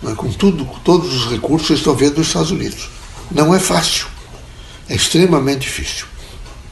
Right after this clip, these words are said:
Mas é preciso que nesse momento se vença nessa inércia que tem em algumas pessoas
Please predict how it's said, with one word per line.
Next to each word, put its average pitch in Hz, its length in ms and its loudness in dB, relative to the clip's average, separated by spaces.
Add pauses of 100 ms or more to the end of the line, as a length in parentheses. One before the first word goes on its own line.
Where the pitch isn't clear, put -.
(600)
Mas 101 160 2
é 104 80 6
preciso 120 600 0 (880)
que - 80 -4
nesse 120 260 2
momento 120 280 0
se - 160 0
vença 127 500 0 (480)
nessa 127 300 2
inércia 139 540 2
que - 100 -8
tem 110 200 0
em 104 40 2
algumas 101 260 -2
pessoas - 460 0